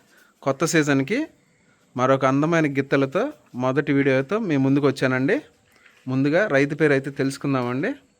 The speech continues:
నక్కల శ్రీనివాసరావు గారండి, జొన్నలగడ్డ గ్రామం,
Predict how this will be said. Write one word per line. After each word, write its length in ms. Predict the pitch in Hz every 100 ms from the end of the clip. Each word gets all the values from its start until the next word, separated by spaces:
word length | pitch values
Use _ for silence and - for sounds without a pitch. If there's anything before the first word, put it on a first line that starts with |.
| _ _ _ _ _ _ _ _ 120
నక్కల 280 | 120 165 156 - - - - _ _ _ _ _ _ -
శ్రీనివాసరావు 580 | 143 165 156 151 135 127
గారండి, 360 | 123 120 135 262 - _ _ _ _ _ 143 131 135 - _ _ _ _ _ _ _ 123
జొన్నలగడ్డ 480 | 135 147 160 147 127 120
గ్రామం, 300 | 120 135